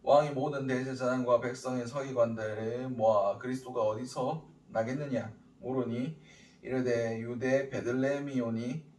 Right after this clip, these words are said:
이는 선지자가 이렇게, 선지자로 이렇게 기록된 바, 또 유대 땅 베들레헴아 너는 유대의 골 중에서 가장 작지 아니하도다. 내게서 한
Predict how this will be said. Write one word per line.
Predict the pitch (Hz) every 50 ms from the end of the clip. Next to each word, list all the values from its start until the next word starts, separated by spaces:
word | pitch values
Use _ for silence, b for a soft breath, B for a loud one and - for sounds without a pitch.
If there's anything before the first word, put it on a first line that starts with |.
| - -
이는 | 110 113 113 113 113 110
선지자가 | 113 143 135 135 135 127 127 135 127 120 120 120
이렇게, | 123 123 123 123 120 - - - - - 127 117 127 139 151 170 - B B B B B B B B B - _ - _ _ - -
선지자로 | - - 143 139 131 139 131 - 120 113 113 113 123 151 160 160 B B B B B B B
이렇게 | - 127 147 147 147 - 143 123 120
기록된 | - - 139 135 131 131 - 120 113 110 107
바, | 104 92 90 85 85 85 87 - - - - - _
또 | - 135 139 139 139 139 135 135
유대 | 123 120 117 120 120 120 127 127 123 -
땅 | - 123 127 127 123
베들레헴아 | 117 117 110 120 123 123 120 120 113 110 107 123 120
너는 | 110 117 117 120 117 117 113
유대의 | 113 113 113 123 120 120 120 120 123 123 123
골 | - 120 120 120 120 120 117
중에서 | 113 127 127 123 117 117 117 113 110 113 - 151 156 B B B B B B
가장 | - - 139 135 147 135 131 123
작지 | 117 120 107 - - - - 135 135 131
아니하도다. | - 123 117 113 110 120 123 123 123 113 110 107 - - B B B B B B B
내게서 | - 123 127 131 131 131
한 | 131 127 127 131 131 131 131 -